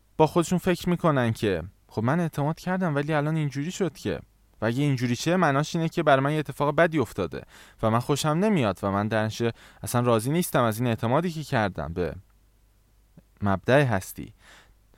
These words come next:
در حالی که شما آگاه نیستید که وجود شما، منافع زندگی شما خیلی عمیق‌تر از این چیزیه که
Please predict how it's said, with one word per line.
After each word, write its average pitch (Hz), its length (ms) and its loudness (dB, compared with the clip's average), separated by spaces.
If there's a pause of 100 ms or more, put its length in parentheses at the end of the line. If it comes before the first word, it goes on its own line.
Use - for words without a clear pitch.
(140)
در 135 220 6
حالی 165 320 2
که 180 340 0 (1300)
شما 175 300 2
آگاه 165 240 0
نیستید 190 440 -2
که 87 260 -2 (280)
وجود 160 520 -4
شما، 101 540 -2 (1040)
منافع 127 600 0
زندگی 151 460 -4
شما 117 220 -4
خیلی 156 380 -6
عمیق‌تر 147 440 -4
از 143 160 -4
این 131 100 -4
چیزیه 131 340 -6
که 135 240 -2